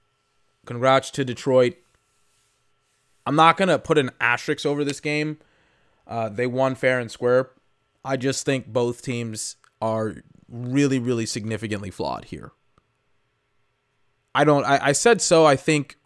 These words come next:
when Kansas City didn't, when I learned about the whole Chris Jones thing, I was like, "I don't think Kansas City will go to the Super Bowl again this year.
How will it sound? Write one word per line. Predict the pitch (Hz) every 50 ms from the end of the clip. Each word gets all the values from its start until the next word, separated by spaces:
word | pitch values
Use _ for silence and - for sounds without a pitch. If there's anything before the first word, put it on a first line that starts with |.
| _ _
when | - 117 127 139 135 131 123
Kansas | - 143 143 139 127 120
City | - 147 135 127
didn't, | 107 117 127 127 120 110 - _ _ _ _ _ _ _ _ _ _ _ _ _ _ _ _ _ _ _
when | - 120 127 127 123 110
I | - 135
learned | 135 139 147 147 143
about | 135 131 -
the | - 120
whole | 135 135
Chris | - - 135 113 -
Jones | - 131 131 120 -
thing, | 117 113 110
I | 113 123
was | 127 123
like, | 120 110
"I | 127
don't | 143 143
think | 131 127 113 101 _ _ _ _
Kansas | - 131 127 120 -
City | - 127 120
will | 113 104
go | 95 113 117 117
to | 117 - 101
the | 98
Super | - 131 135 143
Bowl | 135 117 107 104
again | 98 98 98
this | 101 101 - -
year. | 76 55 - -